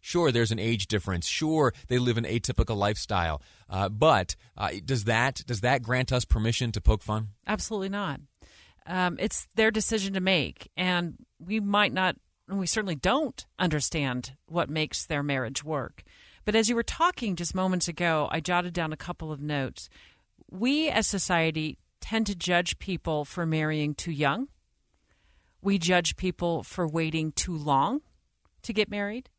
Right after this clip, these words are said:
Speaker 2: We judge people for not getting married at all. So it's not that far of a stretch to think, um, th-, probably the most well-known couple right now in America, um,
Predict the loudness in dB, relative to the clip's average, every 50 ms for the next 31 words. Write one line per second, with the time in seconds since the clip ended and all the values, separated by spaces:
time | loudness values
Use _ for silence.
0 | _ _ _ _ _ _ _ _ -2 0 0 2 2 2 2 2 0 -4 -6 -6
1 | -6 -4 -2 -2 -2 -2 -4 -6 -12 _ _ _ _ _ _ _ _ _ _ _
2 | _ _ 0 0 0 0 0 0 0 0 0 0 -4 _ -6 -4 -2 -2 0 0
3 | 0 0 0 -2 -2 -4 -6 -10 -14 _ -16 -8 -4 -2 -2 -2 -4 -8 -16 -20
4 | _ _ _ _ _ _ _ _ _ _ _ _ _ _ _ _ _ _ _ _
5 | _ _ _ _ _ -8 -2 2 4 4 4 2 0 -6 -6 -4 -2 0 2 4
6 | 4 2 2 -2 _ _ _ _ _ _ _ _ _ _ _ _ _ _ _ _
7 | _ _ 2 4 6 6 6 4 2 2 2 2 2 2 2 2 2 2 0 0
8 | -2 -4 -6 -6 -6 -6 -4 -4 -2 -2 -2 -4 -6 -10 -16 -18 _ _ _ _
9 | _ _ _ -18 -14 -10 -8 -6 -6 -6 -6 -8 -10 -14 -18 -18 -20 -20 -20 -8
10 | -4 -4 -2 0 0 0 2 0 0 2 2 2 0 0 -2 -2 0 2 4 4
11 | 4 2 2 0 -2 -2 -2 -2 -2 0 0 0 0 2 0 0 0 0 0 0
12 | 2 0 0 2 2 4 4 4 2 0 -2 -2 -2 0 2 0 0 -2 -6 _
13 | _ _ _ _ _ _ _ _ _ _ -12 -8 -6 -4 -2 -2 -2 -4 -4 -8